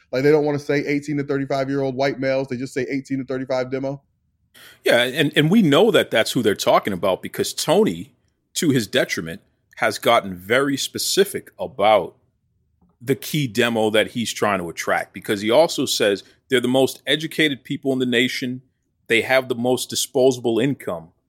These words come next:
Speaker 2: So you really start narrowing down who you're talking about when you start
Speaker 1: Right.
Speaker 2: putting those additional i-, identifiers on there. You know
Speaker 1: Right.
Speaker 2: what I mean? The assumption meaning, hey, white males got the money. They're the smartest people.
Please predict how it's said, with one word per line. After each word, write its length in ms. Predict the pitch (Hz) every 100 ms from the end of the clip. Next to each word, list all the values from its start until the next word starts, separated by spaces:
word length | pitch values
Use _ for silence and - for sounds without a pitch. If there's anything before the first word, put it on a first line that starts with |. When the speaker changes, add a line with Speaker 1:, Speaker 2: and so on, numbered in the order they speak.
| _ _
Speaker 2:
So 160 | 120 -
you 220 | 208 180
really 580 | 143 180 202 196 185 160
start 400 | - 151 123 120
narrowing 600 | 110 117 123 123 117 104
down 400 | 104 113 113 107 -
who 140 | 147
you're 160 | 127 107
talking 480 | - - 143 - 101
about 320 | 87 90 -
when 140 | 180
you 80 | 110
start 300 | - - 113
Speaker 1:
Right. 100 | 117
Speaker 2:
putting 240 | 131 117 110
those 320 | 104 98 - _ _ _
additional 640 | - 104 139 147 131 113 104
i-, 160 | 98 - 104
identifiers 800 | 104 120 160 - 110 90 87 -
on 280 | 160 220 98
there. 180 | 80 - _ _ _ _
You 80 | 127
know 80 | 131
Speaker 1:
Right. 60 |
Speaker 2:
what 80 | 127
I 20 | 120
mean? 180 | 123
The 80 | 131
assumption 520 | 131 190 180 - 139
meaning, 340 | 151 196 113 107 _ _ _ -
hey, 220 | 214 143
white 300 | 101 156 156
males 280 | 156 165 -
got 220 | 147 143
the 40 |
money. 400 | 131 135 151 156 _ _ _ -
They're 120 | 120
the 80 | 110
smartest 420 | 143 143 143 -
people. 480 | 156 143 143 139